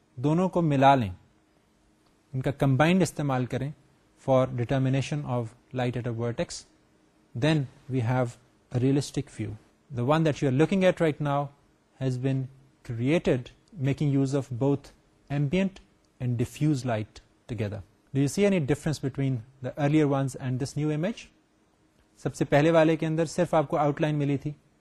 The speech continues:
یہ پتہ چلا تھا کہ ہاں، یہ آبجیکٹ جو ہے، یہ کوئی ٹی پاٹ جیسا لگتا ہے۔ سیکنڈ والے میں we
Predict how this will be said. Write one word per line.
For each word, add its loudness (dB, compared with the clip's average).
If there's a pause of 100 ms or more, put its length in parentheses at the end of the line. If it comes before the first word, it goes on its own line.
(580)
یہ 2
پتہ 6
چلا 4
تھا 2
کہ -2
ہاں، 0
یہ 2
آبجیکٹ -2
جو -2
ہے، 0
یہ -2
کوئی -4 (400)
ٹی 0
پاٹ 2
جیسا -2
لگتا -2
ہے۔ -8 (880)
سیکنڈ -2
والے 4
میں -4 (360)
we -6